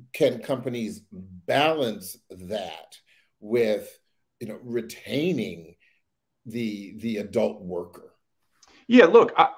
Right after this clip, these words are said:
Speaker 2: one way I'll answer that is I don't know that employers have a choice on that anymore. I mean, sure, there's always the chance that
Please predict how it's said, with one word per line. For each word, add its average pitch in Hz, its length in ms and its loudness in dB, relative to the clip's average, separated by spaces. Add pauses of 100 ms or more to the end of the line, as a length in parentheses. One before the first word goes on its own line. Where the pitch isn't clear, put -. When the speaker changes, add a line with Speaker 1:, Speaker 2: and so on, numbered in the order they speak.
(180)
Speaker 2:
one 196 300 6
way 214 120 6
I'll 147 140 8
answer 170 260 2
that 110 260 4
is 104 280 2 (320)
I 156 160 8
don't 226 200 8
know 156 160 6
that 143 120 4
employers 123 580 4
have 110 220 0
a - 40 -12
choice 143 500 -2
on 95 120 -8
that 92 180 -4
anymore. 87 440 -8
I 101 120 -4
mean, 139 380 0
sure, - 540 2 (360)
there's 151 520 6
always 147 580 2
the 113 100 -10
chance 95 480 -10
that 101 440 -2